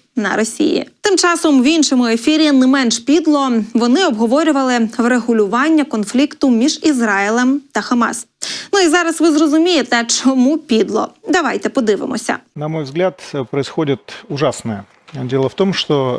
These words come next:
Speaker 2: э, наверное, вы обратили внимание, что среди пунктов есть некий надгосударственный орган, который контролируется самим Трампом, а, и который является, по сути, будет являться, а, органом аннексии этой территории в пользу С Ш А и Израиля.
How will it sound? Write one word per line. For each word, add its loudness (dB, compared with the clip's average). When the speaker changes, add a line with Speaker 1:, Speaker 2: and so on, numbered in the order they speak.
Speaker 2:
э, -4
наверное, -2
вы 0
обратили -2
внимание, -4
что -6
среди -4
пунктов -4
есть -4
некий -4
надгосударственный -4
орган, -2
который -6
контролируется -4
самим -4
Трампом, -4
а, 0
и 0
который 0
является, -2
по -4
сути, -4
будет -2
являться, -2
а, -2
органом -2
аннексии -4
этой -2
территории -2
в -20
пользу -4
С -8
Ш -2
А -8
и -4
Израиля. -6